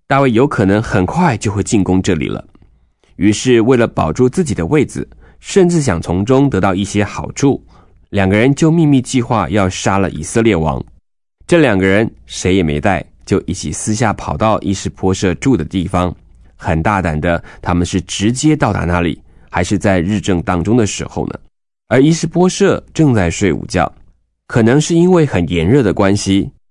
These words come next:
本来那些帮忙看门的妇人，因为之前早上去帮忙晒麦子，很累了，就打起瞌睡来。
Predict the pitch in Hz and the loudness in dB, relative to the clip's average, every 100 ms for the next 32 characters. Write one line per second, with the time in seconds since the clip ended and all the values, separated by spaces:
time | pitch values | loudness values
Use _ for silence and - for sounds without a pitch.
0 | _ _ - 95 95 117 120 127 113 120 | _ _ -2 0 2 4 2 2 0 2
1 | 120 95 98 - 120 110 98 - 131 92 | 2 2 0 0 0 2 0 0 2 4
2 | 80 92 - - - 98 98 82 117 - | 2 0 -6 -12 -2 2 2 2 -2 -2
3 | 82 85 - - - 80 95 95 95 98 | -2 -2 -4 -8 -2 0 0 0 0 2
4 | 95 82 85 92 87 113 90 - - - | 2 0 -2 -2 0 0 -2 -4 -14 -16
5 | - - - 104 131 98 - - - 95 | -12 -6 -2 0 2 2 -2 -6 -2 -2
6 | 80 80 - - - 92 131 82 69 | -2 -6 -8 -10 -6 -2 0 0 -2